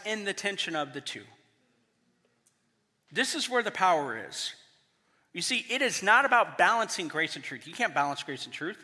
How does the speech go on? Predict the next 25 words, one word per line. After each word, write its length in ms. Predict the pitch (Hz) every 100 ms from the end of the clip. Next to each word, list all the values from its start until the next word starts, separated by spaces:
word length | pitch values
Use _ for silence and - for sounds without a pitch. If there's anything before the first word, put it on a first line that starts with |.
| - _ -
Can't 160 | 180
even 160 | 214 170
balance 380 | 135 151 214 -
your 80 | 220
own 120 | 202
life. 200 | 139 117
What 120 | 147
are 20 | 175
you 80 |
gonna 100 | 180
do 140 | 139 165
balancing 460 | 151 147 175 180
grace 220 | 165 160 165
and 80 |
truth? 200 | - 135 - - - - _
You 200 | 147 190
exist 500 | 156 - 208 - - -
in 160 | 190 202
it 120 | - -
and 100 | 147
you 140 | 156 147
live 300 | 185 214 -
in 140 | 180
the 80 | 175
tension. 500 | - 175 165 - 110